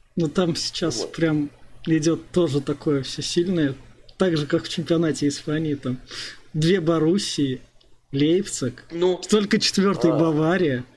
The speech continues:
Speaker 1: потом
Speaker 2: ну,
Speaker 1: Фрайбург.
Speaker 2: там же... Там все очень близко. Так это же история про то,
Speaker 1: Шальке,
Speaker 2: что
Speaker 1: который всплыл.
Speaker 2: сейчас в футболе некое безвременье
Speaker 1: Мгм.
Speaker 2: же идет.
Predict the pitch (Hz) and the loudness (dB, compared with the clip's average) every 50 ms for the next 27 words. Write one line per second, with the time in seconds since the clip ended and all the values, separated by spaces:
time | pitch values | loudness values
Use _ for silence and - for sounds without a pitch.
0 | _ _ - 151 147 - 160 156 147 - - - 143 147 165 185 190 170 151 180 | _ _ -6 -4 0 0 0 0 0 0 0 2 2 4 4 4 2 4 4 4
1 | 180 185 170 - 156 127 - - - - _ _ _ _ - _ _ _ _ - | 4 4 2 -2 -8 -10 -12 -16 -20 -20 _ _ _ _ -20 _ _ _ _ -2
2 | 170 165 170 - 220 214 - 220 214 214 214 190 - - - - - - - - | -2 0 2 4 4 4 4 0 -4 -6 -6 -8 -8 -12 -14 -16 -18 -20 -20 -10
3 | - 170 185 185 - - - 240 254 240 240 214 - 220 240 226 - - 269 285 | -6 -4 -4 -4 -4 0 0 0 0 2 -2 -4 -2 -2 -4 -4 -2 0 0 2
4 | 285 262 233 - - 208 208 202 233 262 - - - 196 - 220 220 220 214 214 | 2 2 2 4 4 4 4 4 4 4 4 2 0 2 4 4 6 8 8 8
5 | 214 156 147 131 - - - 170 160 151 143 143 - - - - - - - - | 10 10 8 8 4 2 0 0 2 2 0 -2 -4 -10 -14 -12 -6 -2 -2 -2
6 | - - - - - - - - - - - - - - - - - - - - | -2 -4 -8 -12 -14 -12 -12 -14 -14 -14 -16 -16 -14 -12 -12 -6 -4 -4 4 8
7 | 240 240 226 233 - - - - 151 160 156 165 185 180 - - - 190 185 165 | 8 8 8 8 4 -2 -6 -4 -4 -4 -2 0 0 -2 0 0 2 2 2 2
8 | - - 208 226 240 233 220 202 185 180 - - - - - _ _ _ _ _ | 2 4 6 6 6 8 8 6 6 6 2 -4 -14 -20 -20 _ _ _ _ _
9 | _ - 202 208 208 208 196 180 185 185 180 185 202 214 220 202 175 165 160 156 | _ 0 0 4 6 6 6 6 6 4 4 6 6 6 6 6 4 2 4 4
10 | 151 147 127 107 101 101 101 101 95 104 | 2 2 0 -2 -6 -10 -12 -14 -16 -18